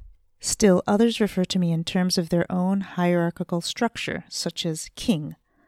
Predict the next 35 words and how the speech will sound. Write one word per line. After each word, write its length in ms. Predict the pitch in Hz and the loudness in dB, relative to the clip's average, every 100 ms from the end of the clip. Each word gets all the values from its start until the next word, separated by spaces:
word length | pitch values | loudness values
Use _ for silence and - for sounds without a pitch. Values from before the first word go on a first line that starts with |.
| _ - | _ -2
lord, 440 | 185 175 170 170 | 2 2 2 -2
master, 400 | 160 147 - 147 | -4 -4 -6 -6
or 40 | |
father. 500 | 156 - 160 165 170 - _ | -6 -8 -8 -8 -12 -16 _
However, 800 | - - 190 180 196 185 160 - - - - _ - | -18 -4 0 2 2 2 0 -4 -14 -20 -20 _ 0
I 100 | 190 | 4
am 240 | 208 214 | 6 4
none 140 | 190 185 | 4 2
of 80 | 196 | 4
these 240 | 208 214 | 2 0
things 460 | - 175 175 170 - | 0 0 0 -2 -4
in 140 | 185 | -4
the 40 | 180 | -4
particular, 640 | 214 - - 156 156 165 _ - - - - - | -4 -8 -8 -8 -8 -10 _ -20 -20 -20 -20 -4
yet 280 | 185 196 - | 2 2 2
I 140 | 190 | -2
am 160 | 185 180 | 0 0
all 200 | - 175 | 2 2
of 140 | 165 156 | 2 0
them 280 | 147 151 - - | -6 -6 -10 -4
in 100 | 170 | -2
the 80 | 160 | 0
whole. 380 | 170 151 165 - _ _ _ - _ _ | 0 0 -2 -8 _ _ _ -20 _ _
The 120 | 208 | 4
names 440 | 202 202 226 247 277 | 6 6 4 4 0
you 60 | |
use 360 | 254 185 175 185 | -2 0 0 0
to 100 | - | 0
refer 340 | 190 - 170 | 0 0 0
to 140 | 165 180 | 0 -2
me 160 | 170 | -2
reflect 480 | 165 165 - 170 - | -2 -4 -4 -6 -4
what 80 | 175 | -4
you 220 | 175 208 | -2 -2
hold 380 | 202 165 151 156 | 0 0 -2 -6